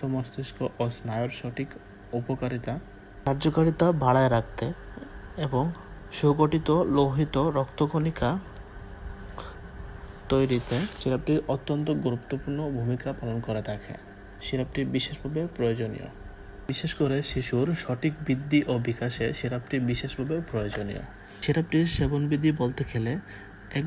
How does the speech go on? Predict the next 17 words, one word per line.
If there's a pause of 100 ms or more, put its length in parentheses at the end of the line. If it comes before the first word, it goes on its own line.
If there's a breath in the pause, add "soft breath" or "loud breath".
বছরের (100)
কম
বয়সী (100)
শিশুদের
ক্ষেত্রে (120)
এটি (100)
দৈনিক (120)
এক
চামচ (100)
করে (200)
এক
থেকে
দুইবার
সেবন
করতে
পারবেন (720 loud breath)
এবং